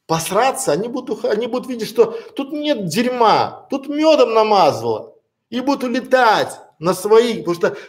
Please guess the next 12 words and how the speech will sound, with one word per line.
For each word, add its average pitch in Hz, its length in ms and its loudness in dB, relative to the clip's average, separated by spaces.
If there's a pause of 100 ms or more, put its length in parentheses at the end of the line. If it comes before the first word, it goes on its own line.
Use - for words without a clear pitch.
(120)
каналов, 214 800 2
где 160 640 -2 (360)
срутся 214 1000 -2
в 127 340 -12
никуда, 208 920 -2 (100)
их - 240 -14
тьма. 190 640 -2
Вот 143 260 -8
пусть 240 220 -16
не 233 80 -10
туда 214 180 0
улетают. 180 520 -6